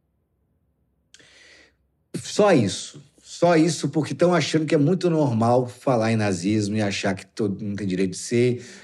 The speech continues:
Cada, hoje foi preso um cara aqui no Rio de Janeiro que tinha, <laughs> era pastor de uma igreja chamada,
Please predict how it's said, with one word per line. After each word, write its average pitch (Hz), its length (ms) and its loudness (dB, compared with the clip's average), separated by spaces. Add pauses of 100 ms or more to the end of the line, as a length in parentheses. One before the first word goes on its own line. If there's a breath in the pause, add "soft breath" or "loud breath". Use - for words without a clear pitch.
Cada, 131 260 2
hoje 165 220 4
foi 151 140 2
preso 131 440 2
um 120 60 0
cara 113 240 0
aqui 110 160 -2
no 180 100 2
Rio 135 160 4
de 123 60 0
Janeiro 104 520 0 (600 soft breath)
que 113 180 -2
tinha, 120 800 0 (360)
<laughs> 120 340 -6
era 123 180 2
pastor 131 480 0
de 139 80 0
uma 139 100 4
igreja 123 380 2
chamada, 110 720 -2